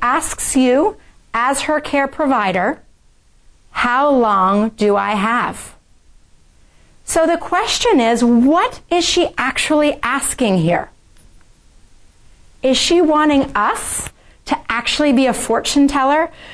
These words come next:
to be able to tell her to the day, to the hour, to the second of when she will actually die?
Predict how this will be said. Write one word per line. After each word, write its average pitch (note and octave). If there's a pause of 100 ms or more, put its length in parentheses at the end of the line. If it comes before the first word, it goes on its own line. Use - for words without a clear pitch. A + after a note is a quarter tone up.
(120)
to C#4+
be C4+
able C#4
to D4+
tell C#4+
her D4+
to D4
the A#3
day, C4+
to C#4+
the A3+ (160)
hour, C#4+ (240)
to C4
the A#3+
second G3
of A#3
when B3+
she C4
will A#3+
actually G#3+
die? F#3+